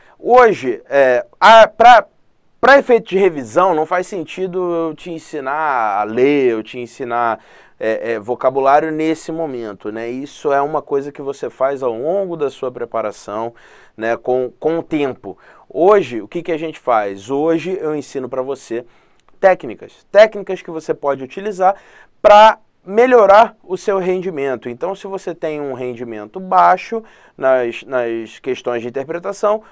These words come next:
o uso dessas duas técnicas que eu vou passar hoje tende a subir um pouco o seu desempenho. Se você tem um desempenho médio,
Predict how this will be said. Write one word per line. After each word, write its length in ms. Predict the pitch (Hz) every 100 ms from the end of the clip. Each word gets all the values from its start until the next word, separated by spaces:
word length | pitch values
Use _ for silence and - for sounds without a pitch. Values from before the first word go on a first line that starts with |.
| _
o 180 | 214 208
uso 320 | 190 190 185
dessas 400 | 170 170 165 131
duas 240 | 143 151
técnicas 540 | - 117 107 113 117 -
que 60 |
eu 40 | 104
vou 140 | 104
passar 360 | 104 110 - 131
hoje 320 | 143 190 185 - _ _ -
tende 420 | 196 185 175 196 _ _ -
a 160 | 170 165
subir 480 | - 202 165 170
um 100 | 208
pouco 540 | 185 156 156 156 175 175
o 100 | 160
seu 220 | - 165
desempenho. 560 | 156 170 185 190 185 123
Se 120 | -
você 240 | 135 170
tem 120 | 165 156
um 100 | 135
desempenho 440 | 139 127 127 123
médio, 460 | 123 120 139 170